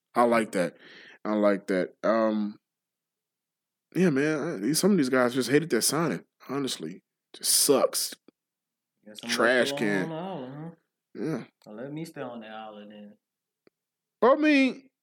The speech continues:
Speaker 1: wha-, look, we're going oh and sixteen. Bentley Coop,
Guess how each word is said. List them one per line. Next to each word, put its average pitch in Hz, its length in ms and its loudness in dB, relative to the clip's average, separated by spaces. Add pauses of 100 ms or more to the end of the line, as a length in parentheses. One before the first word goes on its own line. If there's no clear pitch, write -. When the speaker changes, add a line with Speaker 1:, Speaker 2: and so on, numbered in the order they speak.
(1000)
Speaker 1:
wha-, 143 180 4
look, 151 220 6 (240)
we're 160 240 6
going 156 320 4
oh 151 160 6
and 143 100 4
sixteen. 151 540 4
Bentley 143 260 6
Coop, 143 320 4